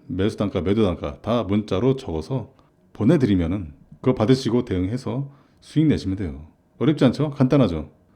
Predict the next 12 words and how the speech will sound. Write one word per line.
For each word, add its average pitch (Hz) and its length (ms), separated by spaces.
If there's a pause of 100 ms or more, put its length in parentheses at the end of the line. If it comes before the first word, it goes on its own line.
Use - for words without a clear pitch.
(220)
문자 143 320
주세요. 135 480 (440)
자, 120 160
이 131 140
신호가 147 300
왜 139 60
이렇게 143 160
강력하냐? 117 800
자, 82 160
이전의 123 280
모습 98 200
보세요. 73 340